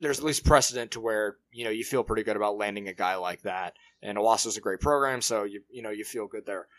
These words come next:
On the defensive side, uh, is there anybody that we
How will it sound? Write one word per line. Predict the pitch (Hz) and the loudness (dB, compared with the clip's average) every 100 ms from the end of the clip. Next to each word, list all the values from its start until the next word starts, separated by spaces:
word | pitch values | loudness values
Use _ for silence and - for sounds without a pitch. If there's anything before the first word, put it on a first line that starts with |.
| _ - | _ -4
On | 135 | -4
the | 139 | -2
defensive | 127 - - 143 143 160 | -4 -4 -4 -2 -2 -2
side, | - - 143 143 143 127 _ _ _ - | 0 2 6 6 4 -2 _ _ _ -10
uh, | 110 104 92 87 101 | -6 -4 -4 -6 -4
is | 113 | 0
there | 123 | 2
anybody | 127 117 120 120 120 117 | 2 2 4 4 0 0
that | 113 110 | 0 -2
we | 107 113 110 | -2 -6 -8